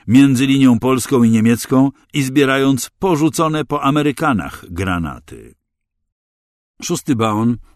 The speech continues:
wypuszcza gołębia meldunkowego. Tu przypisek. O tym ewenemencie tak potem opowiadał w Gońcu Karpackim Feluś Golonka, który do każdego zdarzenia musiał wsadzić swoje trzy grosze.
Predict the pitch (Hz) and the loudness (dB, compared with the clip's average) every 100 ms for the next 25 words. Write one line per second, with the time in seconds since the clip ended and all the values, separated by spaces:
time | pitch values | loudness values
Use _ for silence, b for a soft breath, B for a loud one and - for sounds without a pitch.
0 | _ - 98 117 - 127 - 113 120 - | _ -12 -2 -2 -2 -4 -2 -2 -2 -4
1 | 87 113 120 123 120 113 110 104 98 92 | -2 2 4 6 4 4 0 -2 -2 -2
2 | 92 87 85 69 64 60 113 120 _ _ | -4 -6 -12 -14 -20 -20 -20 -20 _ _
3 | _ _ - 208 - 143 92 - 62 50 | _ _ -14 -12 -10 -8 -8 -10 -14 -20
4 | _ _ _ _ _ _ _ - 113 113 | _ _ _ _ _ _ _ -8 -4 -4
5 | 143 127 113 110 131 143 190 - 90 101 | 0 0 0 0 2 0 -2 -6 -8 -8
6 | - 117 113 98 101 104 101 90 98 107 | -8 -6 -4 -4 -6 -6 -4 -4 -4 -4
7 | 95 90 78 104 95 - 101 92 107 104 | -6 -10 -8 -8 -8 -6 -6 -4 -4 -4
8 | 95 90 101 104 92 - 67 - 87 85 | -6 -4 -4 -2 -4 -8 -14 -10 -8 -8
9 | 90 85 107 95 85 85 104 107 110 110 | -8 -6 -4 -4 -6 -6 -4 -2 -2 2
10 | 135 160 165 - 62 64 - 98 107 101 | 4 6 4 -2 -12 -12 -8 -6 -4 -6
11 | 113 - 120 117 117 - 123 104 65 - | -10 -10 -6 -6 -8 -8 -6 -6 -8 -14
12 | 60 | -20